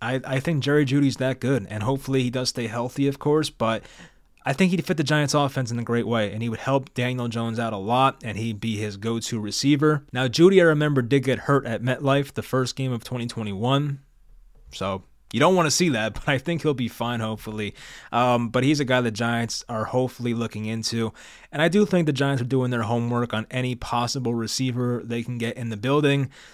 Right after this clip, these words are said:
I'm sure they've called the Niners for Brandon Ayuk. I'm sure they've called the Bengals for T Higgins. I'm sure they're talking to the Broncos about Jerry Jeudy. I'm sure they're trying every single avenue to try and get Daniel Jones a wide receiver one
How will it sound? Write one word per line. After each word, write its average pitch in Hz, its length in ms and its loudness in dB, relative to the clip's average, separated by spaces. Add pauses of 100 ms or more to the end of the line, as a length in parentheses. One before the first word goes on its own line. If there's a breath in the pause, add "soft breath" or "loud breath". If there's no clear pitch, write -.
(260 loud breath)
I'm 110 180 -4
sure 127 180 -4
they've 113 220 -2
called 107 280 -4
the 104 80 -4
Niners 156 680 2
for 143 160 -2
Brandon 143 320 0
Ayuk. 135 420 2
I'm 104 140 -6
sure 123 220 -4
they've 113 200 -6
called 113 380 -2
the 101 240 -6 (420 loud breath)
Bengals 156 480 0
for 147 160 -2
T 143 280 2
Higgins. 135 400 0
I'm 107 180 -4
sure 127 320 -4
they're 113 240 -4 (100)
talking 127 360 -2
to 113 80 -8
the 107 100 -8
Broncos 151 560 2
about 135 480 2 (320 loud breath)
Jerry 135 300 2
Jeudy. 131 360 2
I'm 113 200 -4
sure 135 160 -4
they're 127 100 0
trying 123 380 -2
every 135 260 -2
single 131 340 -2
avenue 127 460 -2
to 113 60 -2
try 120 260 -2
and 120 140 -2
get 110 160 -6
Daniel 117 320 -4
Jones 117 340 -4
a 107 60 -6
wide 113 220 -2
receiver 110 360 -8
one 131 380 0